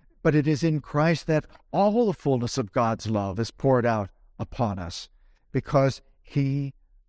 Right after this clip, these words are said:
loves his Son. You will remember that the Lord Jesus Christ is precious to the Father, and we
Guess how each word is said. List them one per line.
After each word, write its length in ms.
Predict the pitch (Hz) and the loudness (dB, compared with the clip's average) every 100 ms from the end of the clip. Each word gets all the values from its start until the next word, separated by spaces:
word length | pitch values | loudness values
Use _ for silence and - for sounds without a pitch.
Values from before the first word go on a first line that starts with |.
| _ | _
loves 520 | 110 127 127 110 - - | -2 2 2 0 -8 -6
his 140 | 127 | -6
Son. 460 | - - 143 117 101 | -4 -2 0 0 -2
You 160 | 127 127 | -2 0
will 120 | 131 | 0
remember 480 | 131 135 147 135 117 | 2 2 2 2 2
that 260 | 120 113 - _ _ _ _ _ | 0 0 -6 _ _ _ _ _
the 80 | 131 | -2
Lord 300 | 120 143 143 | 0 2 2
Jesus 340 | 147 123 135 - | 0 -2 -4 -4
Christ 460 | - 123 117 - - | -2 -2 -2 -8 -8
is 160 | 113 | -8
precious 580 | - - 160 156 147 - | -8 -6 -4 -2 -2 -4
to 120 | - 101 | -8 -8
the 120 | 107 | -6
Father, 460 | - 95 87 85 - _ _ _ _ _ _ _ _ _ _ - | -6 -8 -10 -18 -20 _ _ _ _ _ _ _ _ _ _ -4
and 280 | 113 107 104 | -2 -2 2
we 440 | 139 151 143 | 2 4 2